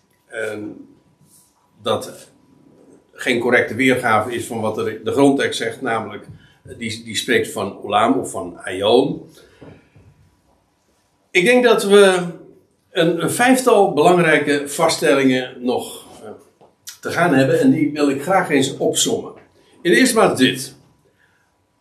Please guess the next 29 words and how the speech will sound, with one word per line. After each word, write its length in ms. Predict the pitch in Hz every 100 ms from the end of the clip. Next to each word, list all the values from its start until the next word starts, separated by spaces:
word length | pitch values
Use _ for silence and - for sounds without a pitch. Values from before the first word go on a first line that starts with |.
| _ _ _
Als 200 | 175 -
je 160 | 165
het 140 | 151 139
hebt 220 | 208 -
over 240 | 180 131
de 100 | 123
vraag 360 | 117 151 151 -
van, 240 | 143 127 127
ja, 220 | 135 127
wat 220 | 120 117 202
is 180 | 175
dat 240 | - 175 165
nu 160 | 156
eigenlijk? 480 | 156 151 139 131 131
Wat 200 | 139 139
weten 400 | 113 143 143 135
we 240 | 131 131 127
over 320 | 117 107 120
aionen? 720 | 104 107 143 160 147 92 226 - - - - - -
Nou, 220 | 104 - - _ _ _ _ -
nummer 520 | 135 156 160 190 175
één 300 | 208 233 208
is 140 | 156
dit. 360 | 127 135 - - - -
Aionen 920 | 139 147 190 240 262 262 302 330 - - _ _ _ _
hebben 340 | 139 160 165
in 140 | 147
de 60 | 127
Bijbel 720 | 131 170 196 208 262 285 -